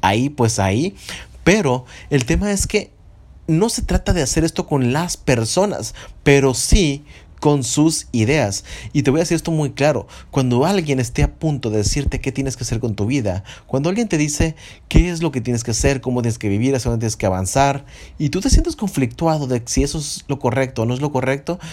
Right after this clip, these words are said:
yo lo mejor que te puedo decir es que no le hagas caso a nadie sobre cómo vivir tu vida. La única, la única persona a la que tú, las únicas personas, vaya, porque no es no única,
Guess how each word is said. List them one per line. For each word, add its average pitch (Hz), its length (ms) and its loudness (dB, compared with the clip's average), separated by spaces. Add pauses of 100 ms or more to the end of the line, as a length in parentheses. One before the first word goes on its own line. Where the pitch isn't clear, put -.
(220)
yo 127 160 0
lo 214 80 0
mejor 247 180 -6
que 208 80 0
te 185 80 -4
puedo 160 220 -2
decir 147 180 -2
es 151 80 -6
que 160 100 -4
no 156 120 -2
le 165 100 -6
hagas 160 260 -6
caso - 500 -4
a 113 120 0
nadie 117 640 -2 (260)
sobre 147 480 -2
cómo 135 360 0
vivir 117 280 0
tu 127 80 -8
vida. 147 180 0
La 131 200 -2
única, 175 560 -2 (300)
la 135 160 2
única 226 260 -2
persona 160 380 -2
a - 20 0
la 139 80 0
que 135 100 -4
tú, 160 320 -4
las 139 160 -2
únicas 294 280 -2
personas, 143 420 -2
vaya, 110 180 0
porque 120 160 -4
no 127 100 0
es 151 60 -2
no 147 140 0
única, 127 560 -2